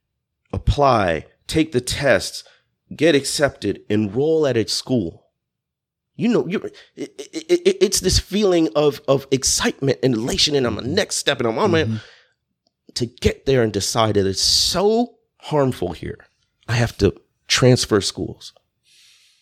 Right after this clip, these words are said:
Speaker 1: Can we let that guide our judgment? Can we let that guide the courses that we teach,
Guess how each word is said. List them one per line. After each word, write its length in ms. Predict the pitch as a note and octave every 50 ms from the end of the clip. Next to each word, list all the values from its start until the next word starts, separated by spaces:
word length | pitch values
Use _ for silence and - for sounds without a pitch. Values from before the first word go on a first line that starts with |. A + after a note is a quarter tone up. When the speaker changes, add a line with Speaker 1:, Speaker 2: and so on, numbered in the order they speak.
| _ _ _ _ _ _ - -
Speaker 1:
Can 160 | - D#3 D#3+
we 100 | F#3 B3
let 200 | B3 D4 A#3+ - G2+
that 480 | G2 E2+ E2+ F#2+ A2+ B2 C#3 - A#2
guide 260 | - A#2 A2+ C3+ C#3+
our 140 | C3+ C3 B2+
judgment? 480 | A2 G#2+ G2+ A#2 - - B2+ D#3 E3+ - _ - - - _
Can 140 | - E3+ F#3
we 100 | G#3+ A#3
let 200 | D#4 F#3+ - -
that 640 | - F2+ D#2+ E2+ E2 G2+ G#2 A#2+ E3 - - G#2 E2+
guide 420 | - G2+ G#2 A2 A#2 A#2 A#2 G#2+ - - - _ _
the 80 | G2+
courses 520 | F2 - - - A#2 A2+ G#2+ - A2+ G2+ -
that 140 | G#2 G2+ -
we 100 | G2 G2
teach, 400 | - - - - G#2+ F2+ - -